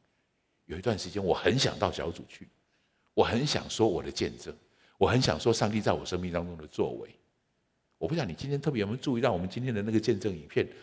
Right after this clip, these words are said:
它就这么一回事，它很重要的一件事情。刚开始祷告的时候，呃，神，我要那个女生，我要追那个女生，神好像不理我，我就越来越懒，越来越，我就越来越后退了。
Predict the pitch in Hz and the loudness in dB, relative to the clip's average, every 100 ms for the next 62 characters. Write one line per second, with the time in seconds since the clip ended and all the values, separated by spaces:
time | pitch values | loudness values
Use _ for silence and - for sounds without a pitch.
0 | - - 185 190 - 80 - - - - | -20 -10 -4 -4 -4 -6 -6 -6 -8 -12
1 | - _ _ _ - 160 101 196 156 147 | -16 _ _ _ -2 0 2 0 0 -2
2 | 135 143 113 123 98 - 202 208 165 110 | 0 -2 -2 -6 -6 0 0 0 -2 -2
3 | - 220 220 185 180 170 185 - - - | -2 2 2 2 2 4 4 4 -8 -10
4 | - - - - 85 104 107 117 120 135 | -12 -20 -10 -6 -4 -4 -6 -6 -4 -4
5 | 139 120 147 160 101 156 165 147 110 98 | -4 -4 -4 -2 0 2 2 2 2 2
6 | 143 123 131 139 147 127 98 131 123 90 | 2 2 0 0 0 0 2 2 4 2
7 | 85 95 110 80 92 80 - - - 85 | 2 0 0 0 0 0 -4 -16 -10 -4
8 | 110 98 92 92 76 78 95 78 78 82 | -2 0 2 2 2 -2 -2 -2 -2 -8
9 | 73 _ _ _ 90 117 113 110 104 123 | -10 _ _ _ -6 2 4 4 4 2
10 | 87 - - | 2 -2 -2